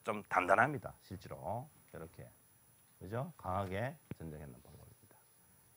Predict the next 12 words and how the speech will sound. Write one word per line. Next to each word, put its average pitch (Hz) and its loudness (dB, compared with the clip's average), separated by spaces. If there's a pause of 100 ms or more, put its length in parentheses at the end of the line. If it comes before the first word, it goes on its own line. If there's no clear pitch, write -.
(100)
이거는 101 -2
이제 80 -6
복조 98 4
같은 92 -2
경우에 90 -6
또 101 -4
강하게 90 0 (640)
이렇게 104 -2
전정해가 92 -2 (480)
이제 76 -10
살림차하고 87 -2 (460)
하고, 113 -6